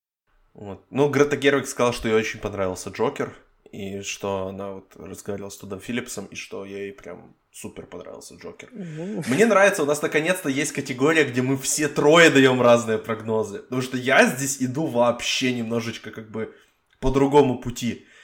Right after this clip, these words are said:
Speaker 1: Я думаю, что «Оскар» за лучшего режиссера наконец-то, после стольких лет, получит Квентин Тарантино. Я думаю, что именно вот здесь, вот здесь они решат, что нужно наградить «Однажды в Голливуде». Потому что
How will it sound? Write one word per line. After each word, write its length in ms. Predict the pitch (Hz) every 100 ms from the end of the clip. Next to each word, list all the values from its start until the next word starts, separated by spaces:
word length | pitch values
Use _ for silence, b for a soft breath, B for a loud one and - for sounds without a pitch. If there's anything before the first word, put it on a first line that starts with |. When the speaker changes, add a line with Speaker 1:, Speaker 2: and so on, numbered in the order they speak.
| b
Speaker 1:
Я 180 | 110 131
думаю, 280 | 190 247 180
что 380 | - 135 127 120
«Оскар» 280 | 120 - 117
за 80 |
лучшего 240 | 113 113 113
режиссера 500 | 104 104 120 139 120
наконец-то, 1200 | 117 131 139 151 143 143 147 151 147 - - - -
после 300 | 147 147 147
стольких 580 | 139 - 151 143 131 -
лет, 320 | 113 113 - _
получит 360 | 110 107 - -
Квентин 320 | 110 101 98
Тарантино. 560 | - 104 101 - 98 104 _ _ b b b
Я 220 | 110 131 160
думаю, 220 | 196 185
что 140 | -
именно 420 | - 160 156 143 135
вот 240 | 123 131
здесь, 800 | - 117 113 123 135 101 - - _ _
вот 240 | 120 127
здесь 360 | 120 120 143 -
они 280 | 120 117 117
решат, 380 | 104 98 135 185
что 220 | - 104
нужно 380 | 101 131 139 117
наградить 500 | 104 101 101 113 107
«Однажды 360 | 101 104 98
в 60 | 95
Голливуде». 380 | 104 101 98 -
Потому 240 | - 131
что 200 | 135 151